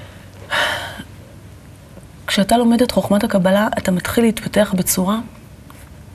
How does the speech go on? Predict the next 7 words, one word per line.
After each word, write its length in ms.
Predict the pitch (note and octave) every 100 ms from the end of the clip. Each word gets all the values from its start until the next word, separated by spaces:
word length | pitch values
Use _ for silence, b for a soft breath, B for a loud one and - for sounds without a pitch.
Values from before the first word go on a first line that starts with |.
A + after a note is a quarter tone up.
| - - - - - -
מתחילים 340 | G3 - G#3
להיות 160 | G#3 G3+
לך 120 | - F#3+
כלים. 360 | F#3 F3+ F3 F3 - - - B B B B B B B B B - -
לשאול 380 | G3 - F#3 F#3+
שאלות, 760 | - E3+ D#3+ G#3+ D#4 - - - - - -
לראות 500 | G3 G3 G#3 G#3 -